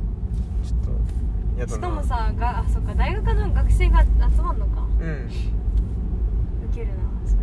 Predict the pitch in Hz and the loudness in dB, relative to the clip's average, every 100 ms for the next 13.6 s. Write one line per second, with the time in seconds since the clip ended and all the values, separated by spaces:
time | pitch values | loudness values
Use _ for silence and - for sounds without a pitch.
0 | - - - - - - - - - - | 0 -2 -2 0 0 0 -2 0 0 0
1 | - - 196 - 98 175 - - - 127 | 2 2 2 2 2 4 4 4 4 2
2 | - - - - - - - - - - | 2 0 0 0 0 0 0 0 0 0
3 | 139 139 135 127 - - - - - - | 2 4 2 2 0 0 0 2 2 2
4 | - - - - - - - - - - | 0 0 0 0 0 2 2 2 0 0
5 | - - - 202 202 - - - - - | 0 0 0 2 2 2 2 4 4 4
6 | - - - 381 - - - - - - | 2 4 4 4 4 4 4 4 4 4
7 | - - - - - - - - - - | 4 6 4 2 2 2 2 0 0 0
8 | - - - - - 185 190 190 190 180 | 0 0 2 2 2 0 0 -2 0 2
9 | 180 180 - - 147 151 143 - 185 - | 2 2 0 -2 0 0 0 0 0 0
10 | - - - - - - - - - - | 0 0 0 0 0 2 2 2 4 2
11 | - - - - - - - - - - | 2 2 2 0 0 2 2 2 2 2
12 | - - - - - - - - - - | 2 2 2 2 2 2 2 0 0 0
13 | - - - - - | 2 2 2 2 2